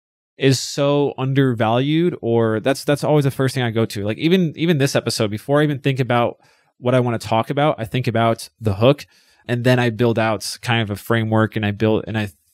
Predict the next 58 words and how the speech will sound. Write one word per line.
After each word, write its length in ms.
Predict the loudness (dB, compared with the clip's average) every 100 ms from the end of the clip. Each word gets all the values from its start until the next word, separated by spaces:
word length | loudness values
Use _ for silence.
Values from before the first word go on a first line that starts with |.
| -2
think 180 | -2 2
about 260 | 2 2
what 140 | 0 0
I'm 80 |
gonna 80 | -2
discuss 500 | -4 -6 0 2 2
on. 320 | 2 0 -2 -6 -20 _
If 160 | -8 -4
I'm 100 | -2 0
interviewing 400 | 2 2 0 0
someone, 380 | 0 0 0
I 180 | 0 0 0
always 360 | 0 2 2 -2
think 160 | -4
about 160 | 0 0
the 80 | 0
hook 180 | -2 -2
first. 420 | -10 -10 -14 -16 _ _ -6
You 80 | -2
know, 100 | 0
what 240 | 0 0
is 200 | 0 0
the 240 | 0 0
headline 560 | -2 -2 0 0 0 0
gonna 160 | 0 0
be? 240 | -2 -4 -14
You 100 | -4
know, 140 | 0
if 140 | 0 0
you're, 240 | 0 0
if 180 | -2 -4
you 100 | 0
work 200 | 2 0
for 140 | -2
a 20 | 0
newspaper, 640 | 0 0 -2 0 0 -2 _ _ _ _
you're 220 | -2 -2
always 280 | 2 0 0
trying 160 | -2 -2
to 60 |
get 120 | -2 -2
the 40 |
best 300 | 0 0 0
headline 480 | -2 -2 -4 -8 -10
'cause 180 | -6 0
that's 240 | 0 0
what 80 | 0
gets 200 | -2 -2
the 80 | -2
most 340 | 2 2 0
attention. 560 | -4 -4 -4 -8 -12 _ _ _ _ _ -18
So 160 | -6 0
number 160 | 2
one, 300 | 4 2 -2 -4 -4
a 60 |
lot 240 | 0 2 0
of 60 |
people 520 | 0 -2 0 0 -2